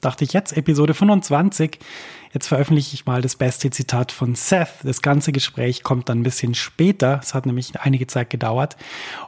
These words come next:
und, äh, es hat dann eine ganze Folge verdient. Aber jetzt kommt erstmal der beste Ratschlag von Seth für alle Musiker und Künstler, die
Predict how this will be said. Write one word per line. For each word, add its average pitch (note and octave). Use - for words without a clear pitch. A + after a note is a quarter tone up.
und, C#3
äh, A#2+
es A#2+
hat C3+
dann C3
eine B2+
ganze B2+
Folge C3
verdient. C#3
Aber C#3+
jetzt D3+
kommt A3
erstmal C3+
der C3+
beste D3
Ratschlag C3+
von B2
Seth -
für E3+
alle D3+
Musiker D3
und B2
Künstler, D3
die C3+